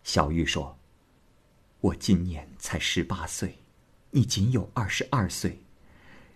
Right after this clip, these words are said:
到你三十岁的时候还有八年。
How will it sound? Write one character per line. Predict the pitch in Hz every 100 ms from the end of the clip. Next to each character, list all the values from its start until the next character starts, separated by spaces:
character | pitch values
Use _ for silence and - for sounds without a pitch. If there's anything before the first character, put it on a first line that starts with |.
| - _
到 | - 85
你 | 82
三 | 76 - 92
十 | 76 95
岁 | - 95
的 | -
时 | - 80
候 | - 82 - - _ _ _
还 | - - 95 95
有 | 85
八 | - 120 120
年。 | 101 73 -